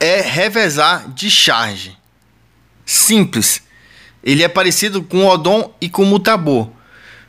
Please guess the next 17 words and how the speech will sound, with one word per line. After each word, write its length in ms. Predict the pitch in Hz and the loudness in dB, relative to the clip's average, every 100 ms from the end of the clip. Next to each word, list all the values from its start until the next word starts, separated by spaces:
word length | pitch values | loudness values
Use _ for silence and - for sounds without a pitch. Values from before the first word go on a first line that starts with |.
| _ - | _ -8
Começou 380 | - 233 208 202 | 2 2 4 2
a 100 | 202 | 2
levar 200 | 165 170 | 2 0
dano 300 | 160 165 156 | 0 -2 -2
muito 240 | 185 208 | -2 -4
forte, 460 | - 208 185 - - | 0 2 2 0 -8
quinhentos, 540 | - 170 170 185 131 123 | -6 0 2 2 0 0
seiscentos, 640 | 160 151 - 170 147 131 | 0 0 0 0 0 0
mil. 420 | 135 202 160 113 - _ _ _ - - _ - | 2 4 4 0 -10 _ _ _ -20 -20 _ -4
De 160 | 165 | 0
charge 440 | 156 175 202 196 185 | 2 4 2 0 -4
poção, 600 | 214 - 165 131 101 - _ _ | -6 -4 0 0 -2 -10 _ _
de 220 | 127 127 | -6 -2
charge 400 | 139 165 170 175 | 2 2 2 0
poção. 580 | 175 185 175 139 113 98 _ _ _ _ _ _ _ _ _ _ _ _ _ _ _ _ _ - - _ _ _ _ - | -4 -4 0 0 0 -4 _ _ _ _ _ _ _ _ _ _ _ _ _ _ _ _ _ -20 -20 _ _ _ _ -4
É 100 | 165 | -2
simples. 640 | - 190 131 117 - | 0 2 0 -2 -6